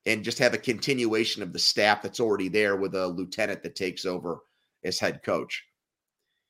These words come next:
What do you think of this idea? Eric Bieniemy is Colorado's offensive coordinator.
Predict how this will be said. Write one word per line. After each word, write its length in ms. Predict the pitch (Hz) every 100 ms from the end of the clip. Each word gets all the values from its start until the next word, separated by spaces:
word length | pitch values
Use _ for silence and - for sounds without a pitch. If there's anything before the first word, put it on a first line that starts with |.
| _ _ _ _
What 160 | 113 208
do 40 |
you 60 | 254
think 120 | 214
of 40 |
this 220 | 156 -
idea? 480 | 113 95 85 65 87 _ _ _ _ _ _ _ _ _ _ _ _ _
Eric 360 | - 185 214 208
Bieniemy 480 | 160 156 156 139 127
is 100 | 120
Colorado's 760 | - 123 117 110 104 98 98
offensive 500 | 101 92 95 87 87
coordinator. 640 | - 101 85 67 55 -